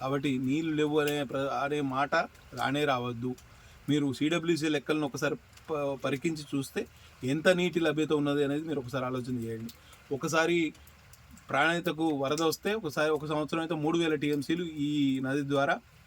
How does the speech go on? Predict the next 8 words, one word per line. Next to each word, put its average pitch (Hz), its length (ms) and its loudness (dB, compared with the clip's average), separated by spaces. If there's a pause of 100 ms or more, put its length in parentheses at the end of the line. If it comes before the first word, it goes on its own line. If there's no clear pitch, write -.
(100)
గోదావరిలో 143 400 4
కలిసినాయి. 117 380 -8 (1000)
మరి 170 120 4
అటువంటి 160 320 0
బ్రహ్మాండమైన 160 580 0
నీటి 151 260 0
వనరును 156 260 0
ఒడిసిపట్టుకుంటామా, 143 800 -2